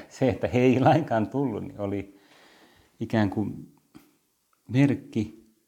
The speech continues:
tai epämerkki siitä, että eikö ne parantunut sitten? Oliko ne niin ylpeitä, että ne ei edes tajunnut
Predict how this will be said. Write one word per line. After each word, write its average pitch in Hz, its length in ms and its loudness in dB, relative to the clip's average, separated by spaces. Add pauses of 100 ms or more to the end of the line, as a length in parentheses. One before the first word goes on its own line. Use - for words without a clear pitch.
(720)
tai 87 260 -4
epämerkki 110 920 -4 (540)
siitä, 110 360 -10
että 208 180 -12 (1800)
eikö 139 220 2
ne 165 100 0
parantunut 87 580 -8
sitten? - 340 -20 (680)
Oliko 123 300 0
ne 127 120 2
niin 127 240 -2
ylpeitä, 104 480 -6
että - 240 -20
ne 92 140 -12
ei 92 80 -12
edes - 300 -16 (520)
tajunnut 92 500 -4